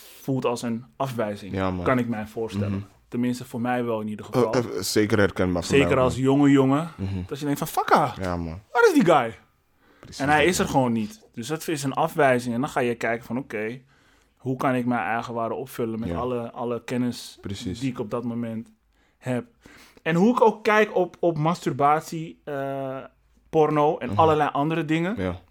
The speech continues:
Speaker 1: waarmee je de spanning in je lijf probeert te verminderen.
Speaker 2: Mhm.
Speaker 1: Ik zie het pas als een probleem als jouw intentie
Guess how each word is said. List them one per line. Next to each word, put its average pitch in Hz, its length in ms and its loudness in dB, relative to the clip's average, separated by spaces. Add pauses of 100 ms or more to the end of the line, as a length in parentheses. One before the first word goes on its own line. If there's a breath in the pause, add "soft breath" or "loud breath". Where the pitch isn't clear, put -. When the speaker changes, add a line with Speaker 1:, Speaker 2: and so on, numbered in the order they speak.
(220)
Speaker 1:
waarmee 143 380 0
je 143 60 2
de 143 60 -2
spanning 147 440 0
in 147 60 0
je 139 120 0
lijf 131 400 -2
probeert 131 320 -2
te - 60 -16
verminderen. 131 560 -2
Speaker 2:
Mhm. 92 100 -8 (1200 soft breath)
Speaker 1:
Ik 127 160 -8
zie 180 120 -4
het 170 80 -8
pas 185 180 2
als 170 140 0
een 151 100 0
probleem 139 480 2
als 131 200 0
jouw 135 180 4
intentie 135 680 -2